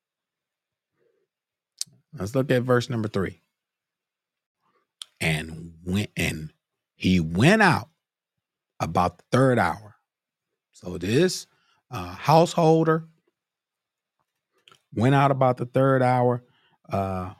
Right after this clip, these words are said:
and, uh, he took observation, and he saw others standing idle in the marketplace.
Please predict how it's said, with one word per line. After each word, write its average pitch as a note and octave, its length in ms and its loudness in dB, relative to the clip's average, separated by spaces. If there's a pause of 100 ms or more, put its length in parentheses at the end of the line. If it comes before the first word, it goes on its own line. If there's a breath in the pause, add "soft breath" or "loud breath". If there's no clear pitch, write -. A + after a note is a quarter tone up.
(300)
and, G2 360 -2
uh, F#2 300 -4 (1400)
he A2+ 340 2 (560)
took F3+ 200 2
observation, A#2+ 720 0 (1400)
and G#2 220 -4
he F2+ 80 -4
saw D3 480 2
others C3+ 420 -2
standing C#3 720 -2 (1400)
idle B2+ 520 0 (840)
in F#2+ 280 0
the F2 80 -2
marketplace. F2+ 880 -6